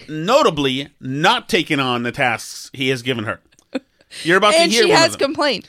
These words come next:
Speaker 1: You're about to hear one, uh, because the way the Globe positions this task is not how Biden positioned it.
Speaker 2: And subduing any signs of personal political ambition as she touts the president's agenda.
Speaker 1: Oh, there's no signs of ambition. There's no signs of ambition at all.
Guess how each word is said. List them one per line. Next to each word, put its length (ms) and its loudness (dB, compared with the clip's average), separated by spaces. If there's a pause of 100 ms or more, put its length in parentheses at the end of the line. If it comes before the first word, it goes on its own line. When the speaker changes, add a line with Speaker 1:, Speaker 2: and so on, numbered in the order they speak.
(140)
Speaker 1:
You're 200 2
about 160 4
to 100 0
hear 260 4
one, 440 -4 (300)
uh, 260 0 (120)
because 540 -2 (420)
the 80 2
way 220 4
the 80 -4
Globe 240 0
positions 540 -4
this 180 -2
task 520 -2 (280)
is 280 0
not 300 2
how 160 2
Biden 340 0
positioned 460 -8
it. 100 -20 (840)
Speaker 2:
And 160 0
subduing 480 -4
any 220 0
signs 340 -2
of 140 -14
personal 420 -6
political 400 -4
ambition 400 -4
as 100 -8
she 160 -8
touts 380 -4
the 80 -4
president's 540 -6
agenda. 280 2
Speaker 1:
Oh, 80 8
there's 200 4
no 140 4
signs 360 2
of 80 -2
ambition. 520 0
There's 200 0
no 280 4
signs 260 0
of 80 -2
ambition 480 0
at 100 -4
all. 400 2